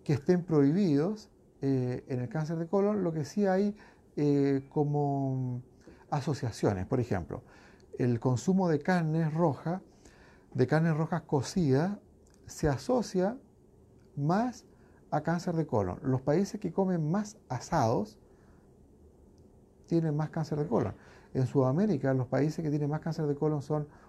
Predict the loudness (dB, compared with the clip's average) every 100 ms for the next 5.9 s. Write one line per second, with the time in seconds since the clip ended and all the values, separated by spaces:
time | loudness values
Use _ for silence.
0 | -2 2 2 2 2 2 0 -2 -4 -2
1 | -2 0 0 -2 -2 -4 -2 -2 -2 -8
2 | -20 -6 -4 -4 -6 -4 2 4 4 2
3 | 0 -4 -2 -2 -2 -2 -2 -2 -2 -4
4 | -6 -6 -4 -4 -4 -6 -4 -6 -8 -16
5 | -20 -20 -20 -2 2 2 2 0